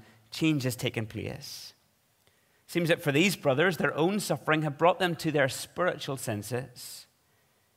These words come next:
And yet, even up until this point, we know that God has already been at work. God has already been at work to bring about their salvation. I mean, that's God's purpose in having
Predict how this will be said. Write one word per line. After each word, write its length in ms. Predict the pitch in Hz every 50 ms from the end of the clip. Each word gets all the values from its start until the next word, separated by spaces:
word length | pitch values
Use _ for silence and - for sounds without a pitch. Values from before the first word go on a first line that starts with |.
| _ _ _ _ _ _ _ _ _
And 160 | - 151 160 185
yet, 140 | 208 196
even 420 | - 208 240 294 294 285 - 214 214
up 220 | - 180 190 -
until 240 | 190 196 - 180 170
this 220 | 156 165 160 -
point, 420 | - - 127 127 143 - - - - - - - - _ _ _ _ _ _ _ _ _ -
we 200 | 127 147 190 269
know 140 | 277 254 202
that 200 | 175 151 117 110
God 260 | 147 151 156 170 165
has 200 | 160 170 156 175
already 260 | 175 151 135 120 123
been 200 | 113 123 117 120
at 100 | 123 -
work. 480 | - 120 - 98 - - - - - - - - _ _ _ _ _ _ - - - 135
God 180 | 131 175 185 202
has 140 | 220 185 175
already 260 | 185 170 160 170 170
been 140 | 151 165 165
at 120 | 151 147
work 240 | 139 156 185 180 -
to 100 | - 185
bring 280 | 151 135 175 180 196 196
about 360 | 175 143 165 160 220 - -
their 120 | 262 240
salvation. 840 | 196 - 226 214 190 190 190 185 180 - - 190 175 - 143 151 - -
I 420 | - _ _ _ - - - -
mean, 120 | 180 190 202
that's 380 | 214 226 - - - - - - 147
God's 240 | 165 175 170 160 -
purpose 380 | - 185 190 - 185 160 -
in 100 | 160 143
having 300 | 143 147 139 147 135 131